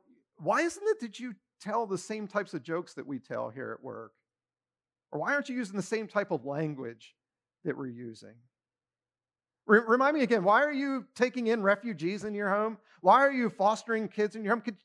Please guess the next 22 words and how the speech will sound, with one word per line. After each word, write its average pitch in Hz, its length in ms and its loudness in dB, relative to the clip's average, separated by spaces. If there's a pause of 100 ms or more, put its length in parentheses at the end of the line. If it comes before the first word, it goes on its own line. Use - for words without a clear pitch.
could 190 160 -20
you 220 120 -20
explain 208 460 -8
that 202 260 -8
to 202 100 -8
me? 208 240 -12 (800)
In 202 80 4
other 247 140 10
words, 226 120 4 (500)
unbelievers 262 560 2
are 196 80 -2
seeing 220 280 -6
that 185 120 -2
there's 190 160 -4
something 262 640 0
different 180 560 2
about 170 460 -4
you 107 300 -14 (340)
and 165 100 -6
how 220 260 -2
you're 202 220 0
living. 147 440 -2